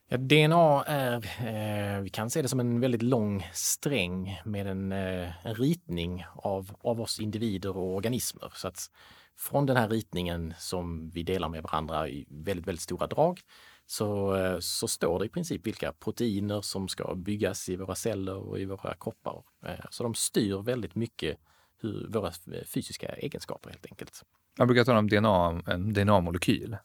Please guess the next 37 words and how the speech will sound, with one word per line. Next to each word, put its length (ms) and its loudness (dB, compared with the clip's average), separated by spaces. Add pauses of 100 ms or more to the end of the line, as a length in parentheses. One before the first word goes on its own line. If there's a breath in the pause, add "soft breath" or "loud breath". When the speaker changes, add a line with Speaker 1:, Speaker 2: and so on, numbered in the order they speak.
(580 soft breath)
Speaker 1:
Just 280 2
det. 320 -2
Eh, 80 4
och 180 2
den 140 4
är 40 2
väldigt 200 0
lång 380 4
och 100 4
den 180 4
är 160 6
liksom 260 -2
paketerad 600 2
då 160 0
i, 160 -2
i 40 -4
kromosomer, 640 -2
och 60 -6
så 80 -6
har 120 -2
vi 100 -4
ett, 340 -12 (140)
ett 80 -8
antal 280 -6
kromosomer 480 -6
som 140 -10
finns 300 -8
inne 160 -8
i 40 -14
våra 180 -4
cellkärnor. 720 -6 (300)
Speaker 2:
Och 120 12
hur 80 12
mycket 260 6
kan 260 10
man, 280 6
eh, 240 4